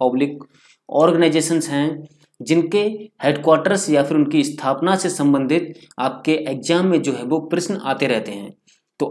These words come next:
आज हमने दोस्तों टॉप टेन एजेंसीज को कवर किया है। तो चलिए ज़्यादा समय ना लेते हुए स्टार्ट करते हैं आज की वीडियो।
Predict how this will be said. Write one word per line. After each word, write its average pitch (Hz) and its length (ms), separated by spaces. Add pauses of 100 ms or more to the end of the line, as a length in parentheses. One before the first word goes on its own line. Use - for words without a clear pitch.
आज 185 200
हमने 202 160
दोस्तों 190 340 (140)
टॉप 185 320
टेन 160 200
एजेंसीज 147 540
को 151 180 (480)
कवर 147 220
किया 139 260
है। 151 180 (100)
तो - 160
चलिए 180 480
ज़्यादा 131 360
समय 156 240
ना 143 180
लेते 147 300
हुए 127 300 (420)
स्टार्ट 190 340
करते - 280
हैं 151 180
आज 123 160
की 151 160
वीडियो। 104 360